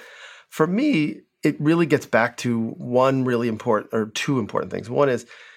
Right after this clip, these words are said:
learning to actually listen. What do people truly mean? And what you start to realize is a lot of times they'll say, "Oh yeah, well, we just need it to be easier."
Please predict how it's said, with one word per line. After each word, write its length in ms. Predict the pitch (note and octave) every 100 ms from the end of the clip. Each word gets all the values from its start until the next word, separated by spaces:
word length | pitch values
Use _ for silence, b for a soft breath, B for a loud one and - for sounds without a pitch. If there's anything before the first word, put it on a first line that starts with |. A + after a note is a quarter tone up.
| B B B B -
learning 600 | D3 C#3+ F#3+ A#3 D4+ A3
to 200 | C#3+ -
actually 880 | B2 C#3 - D3 C3+ C#3 C3 A#2+ - _ _ _ -
listen. 580 | B2 C3+ C3+ - B1+ A2 B B B _ _ _ _ -
What 340 | A#2+ D#3+ -
do 140 | E3+
people 480 | D3+ - D3+ D3 C3+
truly 460 | B2+ - C3 B2 A#2+
mean? 440 | A#2 A2 - A2+ B B _ _ b b b b b
And 160 | - C#3
what 120 | D3
you 80 | D3
start 280 | C3+ F#3+ G#3+
to 100 | D3+
realize 500 | D#3+ E3+ C#3 A#2+ A2+
is 160 | A#2+ A#2
a 80 |
lot 220 | A#2 A#2+ C#3+
of 120 | D3+
times 440 | A#2 A2+ C#3 D3
they'll 120 | B2+
say, 160 | A#2+ B2
"Oh 100 | C3
yeah, 120 | E3+
well, 200 | D3+ D3+
we 80 | D#3
just 200 | A3 G#3+
need 120 | G#3+
it 40 | F3+
to 60 |
be 160 | D#3+ E3
easier." 580 | E3 F#3+ C#3 D2+ -